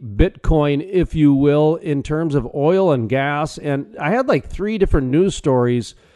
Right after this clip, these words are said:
and I, I sent them over to you, Tom, and, and you sent me a couple back, and I thought, you know, we should just have a quick five-minute talk about just what's going on in the world of Bitcoin and oil and gas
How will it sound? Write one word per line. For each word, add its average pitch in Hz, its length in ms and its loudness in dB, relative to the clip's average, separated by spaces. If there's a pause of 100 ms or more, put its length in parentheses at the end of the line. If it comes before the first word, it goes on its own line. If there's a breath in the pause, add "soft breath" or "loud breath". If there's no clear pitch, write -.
(400 soft breath)
and 156 160 0
I, 156 180 -2
I - 40 2
sent 226 240 2
them 196 120 2
over 190 240 4
to 151 180 0
you, 131 180 2
Tom, 131 420 -2
and, 127 180 -2
and 131 260 -4
you 135 60 -2
sent 190 260 0
me 170 200 2
a 156 80 0
couple 165 320 0
back, 156 420 0
and 139 100 0
I 147 120 -2
thought, 143 360 0
you 165 120 -2
know, 165 140 2
we 180 200 -2
should 180 160 -8
just 165 200 -2
have 160 260 0
a 127 40 0
quick - 260 0
five-minute 135 680 -2
talk 131 320 -2
about 113 360 -2 (520 soft breath)
just 208 200 2
what's 202 220 4
going 170 260 4
on 139 200 0
in 135 40 -2
the 127 80 -2
world 123 280 0
of 107 80 -4
Bitcoin 139 720 0
and 120 220 -6
oil 139 280 0
and 123 120 -4
gas 127 480 -6